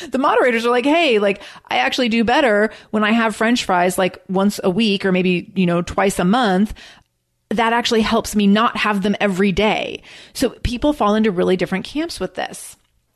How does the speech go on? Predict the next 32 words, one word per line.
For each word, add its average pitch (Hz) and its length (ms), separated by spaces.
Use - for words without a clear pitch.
So - 140
you 226 340
might 220 520
find 175 520
you're 175 100
a 175 60
moderator, 185 720
and 190 180
this 196 140
is, 208 80
again, 180 420
pulled 180 180
straight - 300
from 202 140
Gretchen's 180 320
article 170 340
that 170 100
I'm 170 60
gonna 160 140
link 175 160
to - 80
in 214 60
the 247 60
show - 160
notes. - 320
You're 214 100
gonna 240 120
find 262 200
that 233 60
you're 226 80
a 214 40
moderator 202 640